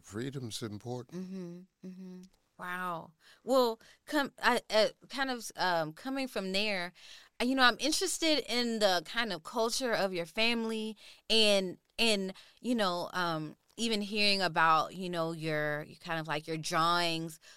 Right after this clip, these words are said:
Speaker 2: of homes and kind of studying architecture. You know, I'm interested in artist origins, and I, like, I guess my question is,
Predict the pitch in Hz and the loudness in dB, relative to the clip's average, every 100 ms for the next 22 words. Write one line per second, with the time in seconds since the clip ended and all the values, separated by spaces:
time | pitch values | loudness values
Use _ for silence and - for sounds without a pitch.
0 | _ 160 175 214 190 185 190 170 156 156 | _ -10 -2 0 2 2 -2 -2 -4 -4
1 | 180 165 156 147 _ - - 196 175 170 | -2 -2 -2 -6 _ -2 2 2 2 0
2 | 175 196 196 - 185 - 190 170 - - | 2 2 0 -2 -2 0 -2 -2 -6 -20
3 | - _ - 202 220 202 170 - 196 202 | -20 _ -8 -6 -2 0 0 0 0 -2
4 | 180 - 220 254 302 - 262 214 - 180 | -4 -10 -6 -4 -2 -4 -2 -2 0 2
5 | 175 165 156 - - _ _ - 196 226 | 2 0 -6 -8 -10 _ _ -4 2 4
6 | 233 185 175 170 170 151 143 156 - _ | 2 0 -2 -4 -4 -6 -6 -10 -16 _
7 | - 196 190 190 185 247 269 277 202 277 | -10 -8 -6 -6 -2 -2 0 -2 -2 -2
8 | 233 - 190 175 165 | -2 -2 -2 -4 -6